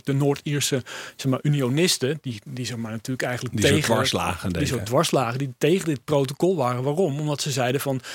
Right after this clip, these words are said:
Speaker 1: "Maar op deze manier zijn wij, zeg maar, eigenlijk in een soort twilight zone, eh, beland tussen het V K en de E U. En dat willen we helemaal niet. We zijn van het V K."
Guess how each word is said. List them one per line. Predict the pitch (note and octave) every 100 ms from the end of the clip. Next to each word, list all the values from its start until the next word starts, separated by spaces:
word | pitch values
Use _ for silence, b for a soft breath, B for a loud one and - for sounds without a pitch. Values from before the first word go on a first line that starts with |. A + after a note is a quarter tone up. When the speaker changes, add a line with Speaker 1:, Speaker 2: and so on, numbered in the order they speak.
| B -
Speaker 1:
"Maar | C3+
op | A#2+
deze | C3 C#3 C3
manier | B2+ B2+ B2
zijn | G#2+ D3 C3+
wij, | C3+ B2+
zeg | B2
maar, | B2 B2 B2
eigenlijk | B2+ B2 B2+
in | C3+
een | C3
soort | D3 A#2+
twilight | - D3+ C#3+ C#3 C3
zone, | D#3+ F3 D3+
eh, | C3+
beland | A#2 B2 B2+ -
tussen | D#3+ - C#3
het | C3
V | C#3+ C3
K | -
en | C#3+ D3+ C#3
de | C3+
E | C3+
U. | F3+
En | D#3+
dat | F#3
willen | D#3+ G3+ A#3
we |
helemaal | A3 A3
niet. | G#3 -
We | C#3+
zijn | B2+ F3
van | F3 C#3+
het | C#3+
V | - C#3+
K." | C3 F3+